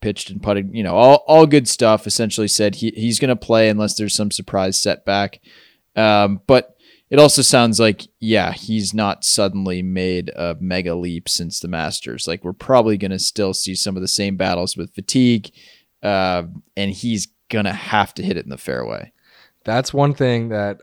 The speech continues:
Speaker 2: I don't think we have to talk about right now, but while I, while we have you, <laughs> we might as well.
Speaker 1: <laughs>
Speaker 2: Like, like, like, don't expect Tiger Woods to play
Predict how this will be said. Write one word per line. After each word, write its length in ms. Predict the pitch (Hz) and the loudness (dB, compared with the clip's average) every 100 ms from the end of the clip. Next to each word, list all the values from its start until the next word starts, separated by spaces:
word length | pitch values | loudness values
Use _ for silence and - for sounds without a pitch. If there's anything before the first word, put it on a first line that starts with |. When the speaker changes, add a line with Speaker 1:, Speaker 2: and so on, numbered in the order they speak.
| - | -14
Speaker 2:
I 220 | 104 98 | -10 -10
don't 420 | 92 101 104 95 | -8 -8 -8 -10
think 320 | - 107 101 | -12 -12 -10
we 160 | 101 92 | -12 -10
have 320 | 92 104 143 | -6 -6 -4
to 100 | 175 | -4
talk 300 | - 180 180 | -4 -2 -2
about 220 | 165 170 | 0 2
right 220 | 165 160 | 2 2
now, 280 | 160 160 160 | 2 2 2
but 140 | 139 120 | 0 0
while 220 | 120 113 | 0 -2
I, 240 | 110 104 92 | -4 -8 -12
while 300 | 98 107 113 | -14 -8 -6
we 100 | 110 | -4
have 300 | 104 127 139 | -2 0 2
you, 240 | 139 160 185 | 4 6 4
<laughs> 40 | - | 4
we 220 | 190 127 | 0 0
might 220 | 113 113 | -2 -2
as 120 | 110 | -2
well. 400 | 110 110 127 147 - - - - | -2 0 0 0 -4 -20 -20 0
Speaker 1:
<laughs> 180 | 180 151 | 2 6
Speaker 2:
Like, 160 | 190 139 185 - - | 6 6 2 -2 2
like, 220 | 156 139 _ _ | 2 2 _ _
like, 260 | 180 160 - _ _ _ - | 2 2 0 _ _ _ 2
don't 240 | 214 233 | 4 4
expect 500 | 233 - - 233 240 | 0 -2 0 0 2
Tiger 280 | 185 175 165 | 4 6 6
Woods 220 | 165 190 | 6 4
to 80 | - | 2
play 520 | 143 160 156 165 147 | 0 4 6 4 2